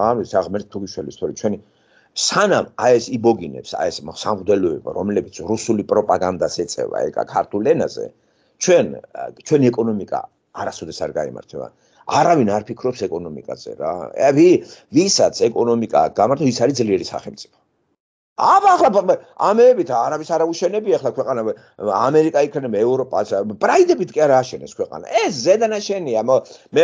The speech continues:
ამ გამართულ სახში მე ვიგინდარებმაც, მ-, მოიმატეს და ვიგინდარებს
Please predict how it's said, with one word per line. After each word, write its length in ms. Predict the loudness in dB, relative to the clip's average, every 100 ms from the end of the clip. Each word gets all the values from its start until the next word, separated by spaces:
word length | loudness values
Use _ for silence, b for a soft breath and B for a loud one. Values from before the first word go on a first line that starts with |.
| 6
ამ 160 | 4 2
გამართულ 500 | 2 4 2 -2 -6
სახში 340 | -6 -6 -8
მე 200 | -4 -4
ვიგინდარებმაც, 760 | 0 0 0 2 2 0 -4 -6
მ-, 220 | -10 -12 _ _ _ -8 -6
მოიმატეს 600 | 0 0 0 -4 -6 -8
და 160 | -4 -2
ვიგინდარებს 800 | 2 2 2 4 4 4 0